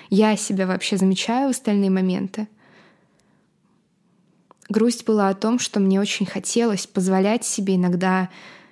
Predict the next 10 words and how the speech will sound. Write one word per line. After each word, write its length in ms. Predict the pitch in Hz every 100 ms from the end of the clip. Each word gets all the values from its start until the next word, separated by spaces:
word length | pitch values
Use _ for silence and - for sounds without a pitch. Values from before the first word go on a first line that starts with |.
| _ _ _ -
идти 280 | 185 -
не 120 | 214 202
самым 380 | - 208 202
сложным 460 | 185 - 190 185 185
путём, 480 | 180 - 190 175 180 - _ _ _ _ _ -
помогать 500 | 196 185 185 190 208
себе, 520 | - 190 185 180 190 _ _ _
просить 380 | - 185 202 185
о 40 |
помощи, 720 | 190 208 202 190 - - 190